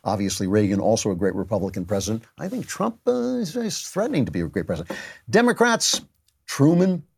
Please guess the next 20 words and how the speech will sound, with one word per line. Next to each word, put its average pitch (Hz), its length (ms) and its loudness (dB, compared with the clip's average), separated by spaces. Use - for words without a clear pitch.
maybe, 175 400 2
stood - 320 2
up 135 80 2
to 143 100 2
the 131 80 6
unions, 151 560 6
dropped 139 300 2
the 120 80 -2
bomb 135 260 2
on 123 80 2
Japan, 147 580 0
uh, 113 520 4
you 135 120 4
know, 120 360 4
h-, 135 220 -6
had 127 220 2
some 113 200 2
really 143 280 6
good, 120 420 4
um, 113 360 2